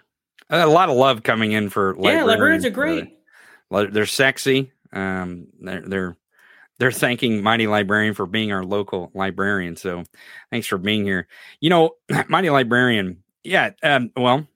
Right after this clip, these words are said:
Speaker 1: I teach, uh, uh, J-, Mighty Librarian says, "I also teach an information literacy course."
Speaker 2: Mm-hmm.
Speaker 1: Um, <clears throat> could you do something about this person then? I would really, uh, appreciate if you could help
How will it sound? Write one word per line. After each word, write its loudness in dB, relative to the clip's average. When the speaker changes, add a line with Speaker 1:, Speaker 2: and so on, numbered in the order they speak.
Speaker 1:
I -4
teach, -8
uh, -4
uh, 0
J-, -14
Mighty 2
Librarian 2
says, -6
"I 0
also 0
teach -8
an -8
information -4
literacy -2
course." -14
Speaker 2:
Mm-hmm. -8
Speaker 1:
Um, -2
<clears throat> -20
could 0
you -2
do 2
something -2
about -2
this 0
person -4
then? 0
I 2
would -2
really, 0
uh, 0
appreciate -2
if -8
you -10
could -6
help -6